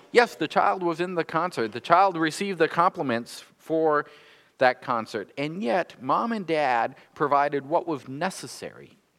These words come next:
for the child. It would seem right that, that Mom and Dad should receive thanks for providing everything that was necessary for that concert, wouldn't it? It would seem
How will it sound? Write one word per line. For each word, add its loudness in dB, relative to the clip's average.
for -2
the -8
child. -10
It 2
would -2
seem -6
right -2
that, -2
that -2
Mom -4
and -8
Dad 0
should -6
receive -8
thanks -8
for -4
providing -2
everything -2
that 0
was -6
necessary -4
for -2
that -2
concert, -10
wouldn't -6
it? -20
It 2
would 2
seem -4